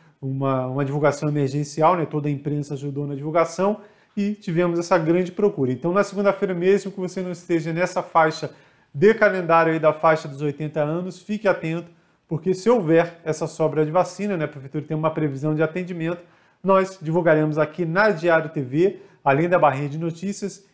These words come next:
em nossas redes sociais. Falando em vacina, a notícia boa é que o governo federal anunciou aí a aquisição e distribuição de mais de três milhões de doses do imunizante contra a covid dezenove. E a previsão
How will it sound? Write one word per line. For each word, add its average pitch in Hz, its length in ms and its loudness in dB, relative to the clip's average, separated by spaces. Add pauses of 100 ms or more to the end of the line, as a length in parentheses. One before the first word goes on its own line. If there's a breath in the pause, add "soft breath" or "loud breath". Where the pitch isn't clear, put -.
(100)
em 185 100 -2
nossas 170 420 0
redes 156 520 -2
sociais. 127 720 -4 (320 soft breath)
Falando 185 380 4
em 147 80 2
vacina, 165 480 0
a - 20 2
notícia 170 400 -2
boa 170 380 2 (180 loud breath)
é 190 140 4
que 214 140 -4
o - 20 -2
governo 196 380 0
federal 165 480 2
anunciou 165 420 -2
aí 156 220 0
a 147 120 6
aquisição 175 720 -2 (220 loud breath)
e 220 180 4
distribuição 175 800 -2
de 196 140 -2
mais 170 440 2
de 180 140 -4
três 220 580 2
milhões 156 560 -2
de 196 120 -4
doses 151 640 2 (240 soft breath)
do 196 180 6
imunizante 175 640 -2
contra 226 480 -2
a 190 60 0
covid 180 400 -2
dezenove. 170 580 0
E 147 60 4
a 147 80 6
previsão 202 600 0